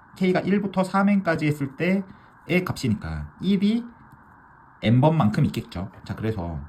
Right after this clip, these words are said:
우측은 N이라고 적어줄 수가 있습니다. 자, 그러면 좌측을 봐주면 세 가지의 경우의 수로 나타줄,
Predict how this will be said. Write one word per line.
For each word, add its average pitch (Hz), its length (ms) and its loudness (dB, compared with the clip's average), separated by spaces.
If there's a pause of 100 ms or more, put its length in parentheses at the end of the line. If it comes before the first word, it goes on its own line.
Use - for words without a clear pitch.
(160)
우측은 82 560 -6 (420)
N이라고 110 600 0
적어줄 101 320 -4
수가 - 140 -10
있습니다. 76 440 -8
자, 101 100 -6
그러면 92 460 -2 (340)
좌측을 170 480 -2
봐주면 80 520 -4 (340)
세 - 160 -2
가지의 196 460 2
경우의 117 320 2
수로 120 180 -4
나타줄, 104 580 -2